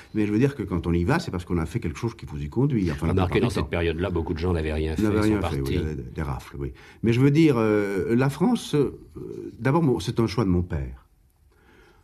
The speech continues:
Speaker 1: Mon père s'est installé en France. Euh, lui, il est mort en exil. Euh, il y avait un choix possible, c'est de partir dans un pays d'Amérique latine.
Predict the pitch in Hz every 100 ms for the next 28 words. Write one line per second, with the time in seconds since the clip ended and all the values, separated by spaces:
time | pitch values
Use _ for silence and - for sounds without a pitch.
0 | _ 95 87 123 127 101 95 92 90 87
1 | 85 78 113 135 170 - - - - 92
2 | 85 82 78 78 73 67 62 - - _
3 | _ _ _ - 76 92 92 73 73 65
4 | 67 76 110 156 165 175 - - - -
5 | _ - 92 87 82 82 78 50 - -
6 | - - - - 92 95 90 85 80 85
7 | 78 78 - 117 90 76 73 - 90 78
8 | 71 80 87 73 71 73 95 95 73 67